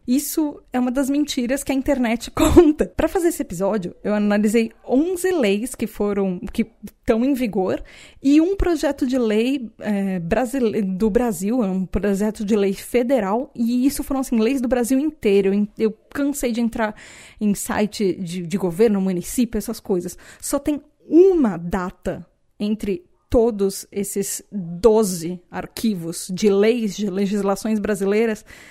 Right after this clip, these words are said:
que bate o dia treze de julho. Uma entre treze.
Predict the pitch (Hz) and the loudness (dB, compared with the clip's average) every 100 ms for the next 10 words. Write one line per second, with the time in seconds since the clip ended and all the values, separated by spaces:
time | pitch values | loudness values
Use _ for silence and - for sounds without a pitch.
0 | - - _ 269 202 202 208 - 233 - | -20 -20 _ 0 0 -2 -4 -8 -6 -4
1 | 202 214 220 190 170 180 208 185 170 180 | -2 -2 -2 -4 -4 -2 -2 0 -2 -6
2 | - _ _ 294 262 240 190 175 - - | -12 _ _ 6 6 6 2 -4 -10 -6
3 | 202 202 220 - 214 175 170 - | -4 -2 -4 -2 -2 -2 -4 -8